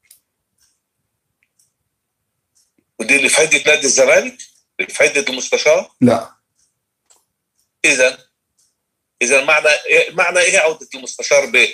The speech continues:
Speaker 1: ب-، بلائحة الوزير؟
Speaker 2: معناه إن المستشار هو اللي يقود الانتخابات، إنه ما يبقاش فيه تزوير في الانتخابات. معناه إن نديله فرصة مدة ما لإصلاح ما أفسده لجنة لبيب.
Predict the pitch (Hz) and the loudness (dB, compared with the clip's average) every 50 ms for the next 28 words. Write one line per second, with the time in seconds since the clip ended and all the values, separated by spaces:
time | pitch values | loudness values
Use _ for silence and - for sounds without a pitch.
0 | - _ _ _ - 113 113 117 110 127 120 143 139 139 - 113 104 113 104 104 | -6 _ _ _ -2 0 0 0 0 2 2 2 2 2 0 -4 -8 -8 -8 -8
1 | 101 95 - 92 98 98 101 - _ _ _ _ _ _ _ _ _ - _ _ | -8 -8 -8 -10 -10 -12 -12 -12 _ _ _ _ _ _ _ _ _ -20 _ _
2 | _ _ _ _ _ _ _ _ _ _ - 117 113 117 120 123 139 147 147 139 | _ _ _ _ _ _ _ _ _ _ -4 -2 0 2 2 4 4 4 4 4
3 | 127 120 113 110 110 107 - 110 98 117 123 120 113 98 104 117 117 113 104 101 | 4 2 2 2 0 -2 -4 -6 -2 0 0 0 0 2 2 2 2 2 2 0
4 | 98 101 95 - - 131 110 110 110 107 101 - - - 104 92 107 127 165 - | -2 -6 -6 -2 -2 -2 0 0 -2 -4 -6 -8 -10 -10 -6 0 0 0 0 0
5 | - - - 107 104 101 101 - - - - - - 110 - 104 85 98 110 113 | -6 -8 -8 -6 -4 -6 -6 -4 -6 -6 -6 -6 -6 -6 -6 -6 -6 -4 -4 -6
6 | 113 107 101 98 90 87 87 - 95 95 113 135 147 - - _ _ _ _ - | -6 -6 -10 -10 -10 -12 -14 -10 -4 0 0 0 0 -2 -8 _ _ _ _ -20
7 | - - _ _ - 110 107 113 120 120 120 120 110 107 104 92 90 123 127 123 | -20 -20 _ _ -6 -4 -2 0 2 2 2 2 2 0 -4 -2 0 2 2 2
8 | 120 - - 131 123 - - - 107 95 - - _ _ _ _ _ _ _ _ | 2 0 0 -2 0 -2 -2 -4 -4 -6 -6 -10 _ _ _ _ _ _ _ _
9 | _ _ _ _ _ _ - 120 127 123 104 123 110 110 110 104 104 117 117 117 | _ _ _ _ _ _ -2 0 0 0 0 0 -2 0 0 -2 0 2 2 2
10 | 110 107 104 104 104 - - 123 117 101 113 120 120 - 110 - - 131 123 120 | 2 0 -2 -4 -4 -2 0 0 0 0 0 -2 -2 -2 -4 -4 0 0 0 0
11 | 117 107 101 107 113 110 110 110 110 107 - 101 101 98 123 143 151 165 170 - | 0 0 0 0 0 -2 -2 -2 -6 -6 -2 -2 0 2 2 2 2 0 -2 -14